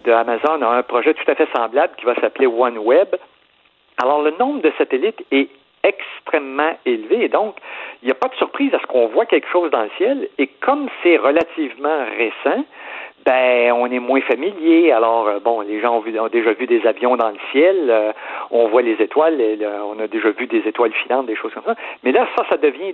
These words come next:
différent. Euh, euh, et il y en a beaucoup. Alors oui, il n'y a pas de surprise à ce que, le, disons, le, le nombre de gens qui rapportent avoir vu un ovni, euh, ça augmente en flèche là, depuis, euh, un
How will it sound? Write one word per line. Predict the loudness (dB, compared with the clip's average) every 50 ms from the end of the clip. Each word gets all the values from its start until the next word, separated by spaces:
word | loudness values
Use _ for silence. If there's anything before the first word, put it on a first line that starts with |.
| -10 -14 -6
différent. | -2 0 0 0 0 -4 -6 -10 -14 -18 -20 -18 -20 -18 -8 -2
Euh, | 0 0 2 2 2 2
euh, | 4 4 2 2 2
et | 2
il | 2
y | 2
en | 2 2
a | 2
beaucoup. | 0 -2 -4 -2 0 2
Alors | 2 4 2 2 2 2 0 -2 -4
oui, | -6 -6 -4 -6 -6 -10 _ -18 -20 _ _ -20 -20 -20 -20 -16 -2
il | 0
n'y | 0
a | 2
pas | 2 -2
de | -2
surprise | -2 -4 -4 -2 -2 -2 0 0
à | 0 -2 -2
ce | 0
que, | 2 2
le, | 2 4 2 0 0
disons, | 2 0 2 4
le, | 4 2 2 2 -2 -8 -18 -18 -12 -6
le | -4 -2
nombre | 0 0 -2 0 0
de | 2 2 2
gens | 2 0 -2 -2 -4
qui | -2 -2 -2
rapportent | 0 0 -2 -2 -2 0 0 0 0 0 -6 -14 -12 -4
avoir | -2 -2 0 2 2 2 2 0
vu | -2 -2
un | -2 -2 0 0
ovni, | 0 -2 -2 -2 -8 -14 -12 -14 -14 -14 -16 -20 -20 -20 -20 -18 -8 -6
euh, | -6 -4 -4 -4 -2
ça | 0 0 0
augmente | 0 -2 -2 -2 -2 0 0
en | 0 0 0 -2
flèche | -4 -2 -2 -2 -2 -2 -4 -8 -10
là, | -10 -10 -8
depuis, | -8 -10 -10 -10 -10 -10 -6 -4 -4
euh, | -4 -4 -4 -6 -6
un | -6 -4 -2